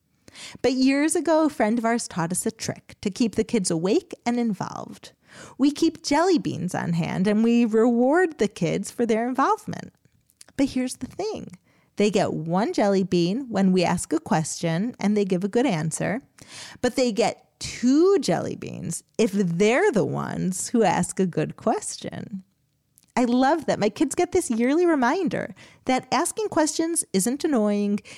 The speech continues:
it's not immature, it doesn't mean you're stupid. It's actually a very good thing. And I also love that it reminds me that their questions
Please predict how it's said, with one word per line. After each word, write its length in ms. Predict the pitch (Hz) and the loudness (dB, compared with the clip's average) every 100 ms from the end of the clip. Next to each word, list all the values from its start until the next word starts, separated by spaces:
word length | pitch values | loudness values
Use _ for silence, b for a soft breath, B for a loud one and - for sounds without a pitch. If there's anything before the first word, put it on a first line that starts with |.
| B | B
it's 160 | 175 - | -6 -2
not 240 | 175 170 | 0 0
immature, 840 | 226 302 320 - 240 208 202 208 214 B B | 0 0 -2 -2 2 2 2 2 0 B B
it 80 | - | -6
doesn't 260 | - 160 - | -2 -2 0
mean 180 | 247 294 | 0 0
you're 140 | 349 | 0
stupid. 840 | - - - 226 214 202 202 247 262 _ _ _ - | -2 -4 2 2 2 0 2 0 -4 _ _ _ -8
It's 120 | - | -2
actually 380 | 302 330 - 381 | 0 0 2 2
a 40 | |
very 300 | 311 311 359 | 4 2 4
good 340 | 311 302 359 480 | 2 2 2 0
thing. 600 | - - - - 180 - _ _ _ _ - | -4 -10 -10 -8 -10 -12 _ _ _ _ -2
And 160 | 220 | 2
I 100 | 190 | 4
also 420 | 170 196 403 - 233 | 4 2 2 2 2
love 300 | 170 156 185 | 2 0 0
that 160 | 226 | 2
it 40 | 254 | 2
reminds 400 | 277 277 277 214 | 2 0 -2 0
me 600 | 226 277 440 190 - - - | 0 0 -2 -4 -10 -16 -6
that 340 | 247 226 190 | -4 -4 -6
their 320 | 190 277 330 240 - | 0 2 2 -2 -4
questions 760 | - 156 - - 175 240 269 | -4 -4 -6 -4 -4 -4 -6